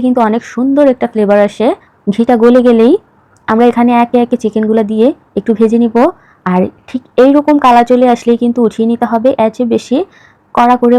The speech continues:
ভাজা যাবে না, তাহলে কিন্তু চিকেনগুলো শক্ত হয়ে যাবে, খেতে একদমই ভালো লাগবে না। এখন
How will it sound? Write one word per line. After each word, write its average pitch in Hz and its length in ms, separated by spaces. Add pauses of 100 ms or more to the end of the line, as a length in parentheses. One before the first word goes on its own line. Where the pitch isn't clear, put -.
(100)
ভাজা 208 320
যাবে 226 180
না, 247 140 (160)
তাহলে 220 240 (100)
কিন্তু 226 260
চিকেনগুলো 214 440
শক্ত 233 260
হয়ে 240 200
যাবে, 240 200 (960)
খেতে 226 280
একদমই 196 320
ভালো 185 140
লাগবে 185 320
না। 185 60 (680)
এখন 233 260